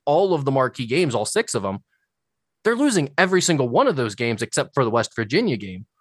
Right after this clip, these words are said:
That, that becomes a trend at some point, a-, and it, it adds up over time. So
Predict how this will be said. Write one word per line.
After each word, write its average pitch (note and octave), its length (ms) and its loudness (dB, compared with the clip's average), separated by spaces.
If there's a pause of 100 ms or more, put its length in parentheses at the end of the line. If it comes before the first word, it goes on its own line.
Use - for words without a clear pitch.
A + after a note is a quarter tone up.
(420)
That, G#3 260 0 (180)
that G#3 140 2
becomes G3 280 0
a B2 60 -4
trend F#3+ 340 2
at G#2 120 -8
some A#2+ 220 2
point, D3 400 2
a-, C3 40 2
and B2+ 540 0
it, A#2 80 -4
it C3 260 0
adds D3+ 260 2
up G3 180 2
over A2 240 0
time. B2 380 0
So G#2+ 340 0